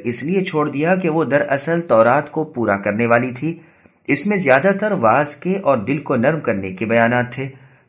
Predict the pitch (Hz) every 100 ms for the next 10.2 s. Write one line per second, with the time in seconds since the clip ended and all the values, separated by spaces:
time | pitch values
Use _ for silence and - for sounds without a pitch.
0 | - 123 156 170 - 123 131 139 123 113
1 | 110 101 110 98 101 - 110 117 139 156
2 | - _ _ _ 180 185 - 151 - 240
3 | 185 190 196 185 107 101 98 - 123 135
4 | 180 180 _ _ 131 135 208 196 208 233
5 | 226 170 160 135 135 208 196 143 123 127
6 | 143 139 156 - - 117 98 98 113 117
7 | - 147 170 - _ _ - 120 123 165
8 | 185 135 147 143 139 123 110 104 101 104
9 | 98 127 127 143 143 - _ - 101 139
10 | -